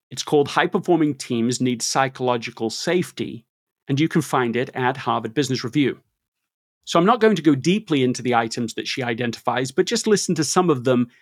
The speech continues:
and then you can read more if it's interesting. She identifies approaching conflict as a collaborator, not as an adversary, noting that we humans hate losing even more than we love winning.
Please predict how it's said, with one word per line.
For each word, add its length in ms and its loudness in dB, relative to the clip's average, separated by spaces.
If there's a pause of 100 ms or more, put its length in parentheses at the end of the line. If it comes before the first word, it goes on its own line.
(220)
and 120 2
then 80 6
you 140 6
can 180 2
read 240 2
more 180 4
if 140 -4
it's 120 -6
interesting. 640 0 (280)
She 180 2
identifies 760 2
approaching 600 0
conflict 580 -2
as 120 -4
a 60 -8
collaborator, 880 0 (340)
not 260 0
as 80 -4
an 80 2
adversary, 680 -4 (380)
noting 460 0
that 340 -2 (100)
we 200 -2
humans 420 0
hate 440 -2
losing 500 2
even 260 -2
more 200 2
than 120 -2
we 100 0
love 240 0
winning. 440 -2